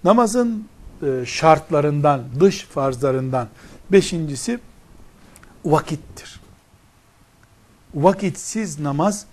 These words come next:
kılınamaz. Hangi vakitsiz kılınamaz? Biz namaz vakitleri diye de bir ders yapmıştık. Orada tekrar bu konuyu konuşmuştuk.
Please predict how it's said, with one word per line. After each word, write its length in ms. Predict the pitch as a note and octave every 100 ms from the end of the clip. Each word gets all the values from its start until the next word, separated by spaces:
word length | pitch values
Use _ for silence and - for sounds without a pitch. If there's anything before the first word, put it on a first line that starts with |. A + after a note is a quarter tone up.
| _ -
kılınamaz. 640 | F#3+ D#3 B2+ - - - _ _ - - -
Hangi 480 | A#3+ A3+ F3+ C3 - - _ _ _ _ -
vakitsiz 600 | C#3+ C3+ C#3+ - - C#3
kılınamaz? 580 | - C#3 C3 C3 G3+ G#3 -
Biz 180 | D3+ D3 - D3
namaz 340 | D3 D#3 C#3+
vakitleri 580 | C#3+ C#3+ C3+ D#3 D3 C3
diye 200 | B2+ B2
de 160 | E3 - - - - - - -
bir 240 | C#3 C3 - C#3
ders 300 | C3+ C3+ - - _ _ _
yapmıştık. 580 | C#3+ B2 - D3 - G#3+ G#3+ _ - - - -
Orada 540 | E3+ C#3+ C3+ B2+ - -
tekrar 440 | D3+ C3 C#3+ B2+ B2
bu 60 |
konuyu 280 | - B2 A#2
konuşmuştuk. 640 | C#3+ D#3+ F3 G3 - A3+